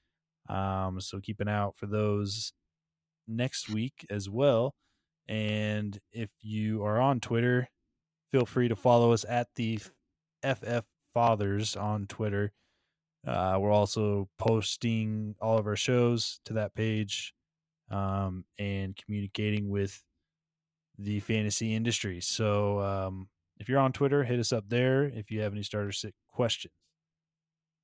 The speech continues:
But, uh, we covered our early games, the early matchups in our previous episode. So if you're looking for those matchups,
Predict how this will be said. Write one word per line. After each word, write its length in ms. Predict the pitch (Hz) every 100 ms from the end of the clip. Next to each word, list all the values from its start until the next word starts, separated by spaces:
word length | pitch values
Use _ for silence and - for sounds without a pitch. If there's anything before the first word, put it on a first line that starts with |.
| _ _ _ _ _ _ _ -
But, 280 | 139 147 -
uh, 400 | 135 131 127 123
we 120 | 120 120
covered 340 | 143 139 135
our 180 | 127 123
early 300 | 131 131 127
games, 520 | 123 120 123 123 117
the 140 | 120
early 180 | 120 123
matchups 480 | 117 113 113 117 -
in 80 | 110
our 100 | 107
previous 400 | - 120 113 113
episode. 540 | 110 110 - 110 110
So 140 | - 104
if 80 |
you're 120 | 107 107
looking 200 | 110 107
for 100 | 107
those 220 | 107 101
matchups, 680 | 107 104 - 110 - -